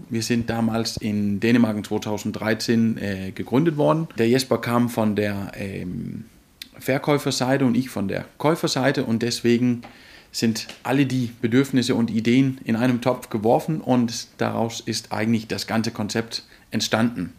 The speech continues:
Wir wollten gerne ein günstiger, transparenter und digitaler Online-Plattform entwickeln, die wir dann jetzt auch seit zweitausendvierzehn auch live, äh, gehabt haben. Wir sind mittlerweile jetzt in sieben Ländern unterwegs.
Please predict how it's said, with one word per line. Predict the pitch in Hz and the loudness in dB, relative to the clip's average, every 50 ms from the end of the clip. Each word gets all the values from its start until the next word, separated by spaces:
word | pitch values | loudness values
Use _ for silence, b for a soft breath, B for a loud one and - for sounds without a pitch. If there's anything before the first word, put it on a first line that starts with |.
| - - | -16 -8
Wir | 117 113 107 | -6 -6 -4
wollten | 104 107 117 120 120 135 120 | -2 -2 -2 0 2 2 2
gerne | - 120 117 127 135 135 123 - | 4 4 4 6 4 4 2 0
ein | 113 113 117 110 110 107 - | 0 0 0 0 -2 -4 0
günstiger, | - 156 180 190 - - - 160 135 143 135 127 120 - - - - | 4 4 4 4 2 0 -2 0 4 4 4 4 4 0 -6 -14 -14
transparenter | - - - 120 117 - - 113 - 110 123 147 147 151 139 127 131 - - - | -8 -4 -2 -2 -2 -2 -2 -2 0 2 2 2 4 2 2 0 -2 -8 -10 -6
und | - 113 107 110 - - | -4 -4 -4 -4 -6 -6
digitaler | 151 147 156 139 - 120 113 117 123 120 117 117 - - _ _ _ | -6 -4 -6 -6 -6 -4 -2 -2 0 -2 -2 -4 -8 -18 _ _ _
Online-Plattform | - 120 123 131 131 120 117 113 - 120 117 117 - - 117 117 117 117 B B B B B B B B B B B - | -2 0 2 2 2 2 0 0 0 -2 -2 -2 0 0 2 2 2 0 B B B B B B B B B B B -8
entwickeln, | 113 104 101 101 135 143 135 - 196 208 214 202 208 - _ _ _ _ _ - | -6 -6 -2 0 0 0 2 2 2 2 0 -2 -4 -10 _ _ _ _ _ -6
die | 131 123 | -2 0
wir | 123 117 | 2 2
dann | 117 117 117 | 2 4 4
jetzt | 120 117 117 117 - - - - - | 4 4 2 0 -2 -4 -6 -8 -6
auch | - 117 110 110 - - - - | -6 -6 -6 -8 -10 -18 -20 -14
seit | - - - 107 107 107 107 - - - - _ - | -8 -6 -4 -4 -4 -4 -6 -8 -10 -12 -14 _ -12
zweitausendvierzehn | - 120 110 - 113 110 110 - 110 - - 113 113 - - 113 | -10 -8 -6 -4 -6 -6 -6 -8 -4 -2 -2 -2 -2 -2 -2 -2
auch | 107 92 104 101 - - - - | -2 -2 -4 -6 -8 -12 -6 -2
live, | 110 107 110 120 123 120 - - - | 0 2 2 2 2 0 -2 -8 -10
äh, | - 92 92 92 | -8 -6 -6 -6
gehabt | - - - 123 131 - | -6 -6 -8 -8 -6 -2
haben. | - 147 147 160 165 165 - _ | -2 0 0 -2 -4 -6 -10 _
Wir | - 120 120 | -2 0 2
sind | 117 127 | 2 2
mittlerweile | 139 160 156 151 117 120 120 123 127 | 2 2 2 0 0 0 2 2 2
jetzt | 120 117 - - - | 2 2 0 -4 -6
in | - 92 | -6 -6
sieben | - - 147 151 147 | -4 -4 -2 0 2
Ländern | 131 120 131 160 175 175 175 165 | 4 4 4 2 2 0 -2 -2
unterwegs. | 151 147 - 143 151 156 151 - - - - B | -2 -2 0 0 0 -2 -2 -4 -8 -10 -10 B